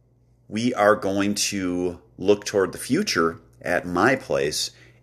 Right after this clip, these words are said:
and what we're gonna do. We had one pond that we called the Glory Hole.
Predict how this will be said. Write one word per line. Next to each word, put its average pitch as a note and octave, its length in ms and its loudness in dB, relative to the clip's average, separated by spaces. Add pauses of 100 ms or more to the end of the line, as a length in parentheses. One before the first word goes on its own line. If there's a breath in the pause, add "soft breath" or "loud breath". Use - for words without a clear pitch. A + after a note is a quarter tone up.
and F#2 360 0
what F2 160 2
we're E2+ 100 0
gonna D#2+ 200 -8
do. C#2+ 440 -10
We D#3 200 0
had D3 360 2
one A2 220 0
pond C#2 540 -8
that D#2+ 180 4
we F2 80 -4
called D2+ 300 -2
the D2+ 60 -4
Glory D2 360 0
Hole. A#1+ 320 -12